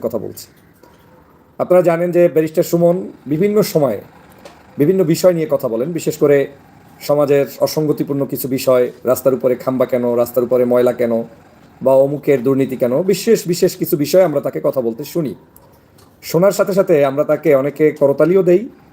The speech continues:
সমাজের যারা তার ভিতরটা দেখি নাই তারাই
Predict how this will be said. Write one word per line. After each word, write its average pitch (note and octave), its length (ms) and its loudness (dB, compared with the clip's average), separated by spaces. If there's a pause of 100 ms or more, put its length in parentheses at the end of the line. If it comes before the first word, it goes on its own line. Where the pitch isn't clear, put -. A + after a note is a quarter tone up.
(480)
সমাজের D3 420 2 (260)
যারা C#3 240 4
তার C3+ 200 2
ভিতরটা D#3+ 400 0
দেখি B2+ 220 -6
নাই A#2+ 100 -2 (120)
তারাই C#3+ 240 4